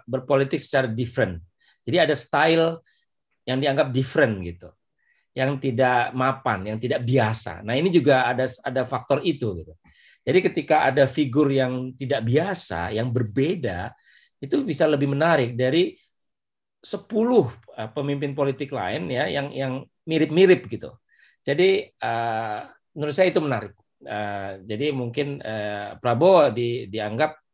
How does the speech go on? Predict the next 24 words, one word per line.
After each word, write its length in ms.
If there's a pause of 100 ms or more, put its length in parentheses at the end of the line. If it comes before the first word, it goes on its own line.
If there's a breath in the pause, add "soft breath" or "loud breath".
(140)
eh, 480
mungkin 320
karena 240
dia, 240 (560 soft breath)
eh, 200 (280)
dianggap 480
berbeda 400
dari 160
yang 160
lain. 160 (320 loud breath)
Sama 240
seperti 240
kasus, 560
eh, 160
Bambang 400
Sus-, 240
eh, 80
Susilo 480
Bambang 320
Yudhoyono, 480
itu 160
juga 240
menarik 400
sebetulnya. 560